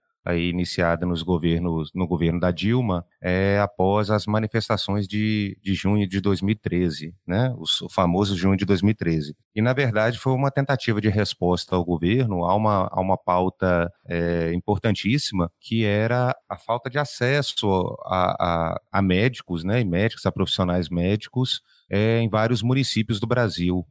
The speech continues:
né, notadamente em, em áreas mais remotas. É importante dizer que já haviam acontecido algumas tentativas do Ministério da Saúde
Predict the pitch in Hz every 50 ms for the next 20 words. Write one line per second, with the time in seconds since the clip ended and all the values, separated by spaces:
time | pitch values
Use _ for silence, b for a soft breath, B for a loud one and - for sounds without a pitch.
0 | _ _ 92 92 104 127 135 123 101 98 101 104 113 135 - - 110 107 107 98
1 | 110 104 95 90 90 101 110 117 - - 127 127 123 131 - - _ _ _ _
2 | 92 104 110 107 101 104 107 113 113 95 104 107 107 117 110 - - 135 131 110
3 | 95 90 87 87 - - - 80 - - - - - - _ _ _ _ _ -
4 | 110 - 131 123 - - 131 127 131 127 127 101 95 117 127 - - 110 135 135
5 | 131 110 110 120 135 143 143 135 123 117 107 98 90 90 - _ _ _ _ _
6 | _ - 95 - - 117 113 - 113 98 - - - 104 101 120 127 107 101 95
7 | 90 92 104 98 95 87 110 117 110 - - 127 - 131 120 - - 107 104 104
8 | 95 92 101 98 95 90 - - 95 87 90 90 - - - 82 85 98 117 131
9 | 123 92 87 85